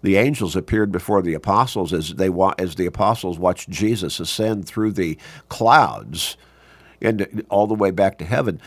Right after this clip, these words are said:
But the angel said, "He's coming back. In like manner in which you saw him go, he's coming back." Well, the master was coming back. The servants knew that.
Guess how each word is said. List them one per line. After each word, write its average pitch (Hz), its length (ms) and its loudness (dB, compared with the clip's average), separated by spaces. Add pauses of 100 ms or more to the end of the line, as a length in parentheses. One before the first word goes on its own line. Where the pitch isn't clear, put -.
(120)
But 113 260 0
the 110 200 0
angel 131 300 0
said, 110 280 -2 (100)
"He's 123 180 -2
coming 165 360 -2
back. 107 480 -4
In 117 160 -2
like 113 320 4
manner 143 500 2 (300)
in 123 200 0
which 135 220 0
you 131 80 0
saw 123 240 -2
him 110 220 -2
go, 151 220 0
he's 135 220 0
coming 127 380 -4
back." - 500 -6 (640)
Well, 120 320 0 (260)
the 110 100 0
master 131 480 0
was 92 180 -4
coming 95 380 -2
back. 95 320 -2
The 87 100 -8
servants 117 480 -2
knew 131 260 2
that. 95 420 -8